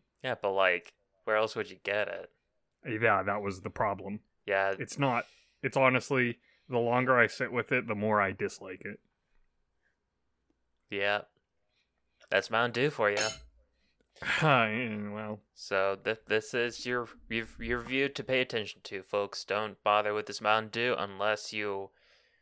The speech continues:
Speaker 1: are
Speaker 2: Hate
Speaker 1: weird.
Speaker 2: yourself.
Speaker 1: I don't know.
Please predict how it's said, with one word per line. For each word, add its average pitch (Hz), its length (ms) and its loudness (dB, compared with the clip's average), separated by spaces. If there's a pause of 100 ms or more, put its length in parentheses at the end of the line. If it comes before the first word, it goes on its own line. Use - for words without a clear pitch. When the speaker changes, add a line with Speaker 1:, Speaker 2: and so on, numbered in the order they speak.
(1000)
Speaker 1:
are 104 100 4
Speaker 2:
Hate 104 80 -4
Speaker 1:
weird. 107 380 4
Speaker 2:
yourself. 110 340 -6
Speaker 1:
I 113 240 4
don't 190 280 8
know. 190 200 6